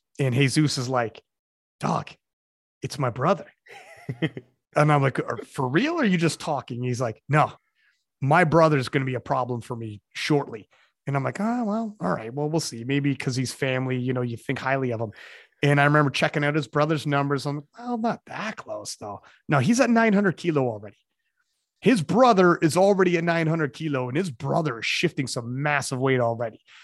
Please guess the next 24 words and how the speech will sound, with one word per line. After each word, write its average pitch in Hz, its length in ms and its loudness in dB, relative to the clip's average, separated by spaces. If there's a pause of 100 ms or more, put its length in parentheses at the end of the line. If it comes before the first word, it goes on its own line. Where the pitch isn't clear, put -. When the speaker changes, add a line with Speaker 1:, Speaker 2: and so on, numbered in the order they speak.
(200)
Speaker 1:
His 220 240 2
brother 196 380 4
for 160 220 0
sure 190 480 -2
could 127 200 -4
be 120 120 -8
a 107 60 -10
problem 110 480 -4
if - 160 -10
you're 127 80 -2
looking 120 280 -2
at 107 180 -10
that. 104 240 -10 (460)
Um, 117 540 2
and 156 160 0
I 151 80 0
think 220 200 -2
his 208 120 0
brother 170 260 0
started 185 600 -4
later 147 400 -2
on 147 160 -2
in 131 60 -4
life 143 380 -6